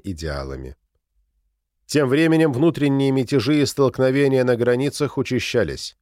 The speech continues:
Осенью восемьсот сорок третьего года империя развернула боевые действия против армий повстанцев – и для финансирования новой кампании были введены дополнительные налоги.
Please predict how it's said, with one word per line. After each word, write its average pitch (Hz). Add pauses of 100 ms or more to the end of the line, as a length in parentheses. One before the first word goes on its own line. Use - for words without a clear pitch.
(260)
Осенью 180
восемьсот 170
сорок 165
третьего 147
года 135 (220)
империя 165
развернула 151
боевые 143
действия 143
против 139
армий 131
повстанцев – 123 (380)
и 123
для 123
финансирования 135
новой 123
кампании 156
были 143
введены 131
дополнительные 110
налоги. 76